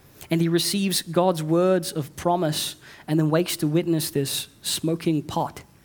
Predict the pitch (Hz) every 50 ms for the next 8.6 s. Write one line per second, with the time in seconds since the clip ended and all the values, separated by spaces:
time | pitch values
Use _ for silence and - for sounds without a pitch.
0 | _ - - - _ _ - 127 123 131 123 123 151 165 160 151 156 143 135 131
1 | 135 - - 160 - - - - - - - _ - - _ - - - _ _
2 | - - - - _ _ - - _ _ _ _ _ - _ - _ - - -
3 | - - _ _ _ - _ _ - - _ - - - - - - _ _ -
4 | - - - _ _ - - _ _ _ - 165 151 156 160 160 147 139 151 147
5 | 139 139 - 139 147 147 151 143 139 143 139 131 120 139 143 135 - - 156 143
6 | 131 120 - - - - 160 156 151 147 - - - 151 131 135 143 - 143 -
7 | 139 123 - - - 120 - - 147 147 151 139 123 123 120 - - 156 151 -
8 | 127 135 - 147 139 135 135 139 - 139 -